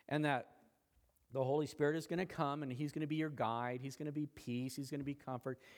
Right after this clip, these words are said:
he's gonna be all these kinds of things, but that he will speak of me. He will always give you the things of me.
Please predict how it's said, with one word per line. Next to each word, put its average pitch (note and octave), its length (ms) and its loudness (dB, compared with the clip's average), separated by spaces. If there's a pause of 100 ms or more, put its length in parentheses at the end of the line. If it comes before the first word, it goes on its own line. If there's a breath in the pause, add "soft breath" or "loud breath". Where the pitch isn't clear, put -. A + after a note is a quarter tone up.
(140 loud breath)
he's D#3+ 160 0
gonna D#3 140 2
be C#3+ 100 4
all E3 380 4
these F#3 180 0
kinds E3 280 -2
of E3+ 100 -2
things, B2 400 -2 (260 loud breath)
but D#3 140 6
that D#3+ 240 4
he G#3 440 2
will D3 540 4 (460 loud breath)
speak - 600 0
of A2+ 520 4 (840)
me. D#3 420 2 (1400)
He F#3 160 4
will F3 180 4
always F3 400 4 (220)
give E3 440 6
you C#3 680 4 (300 loud breath)
the D#3+ 100 6
things E3+ 440 2
of D#3 300 6 (320 loud breath)
me. C#3+ 640 2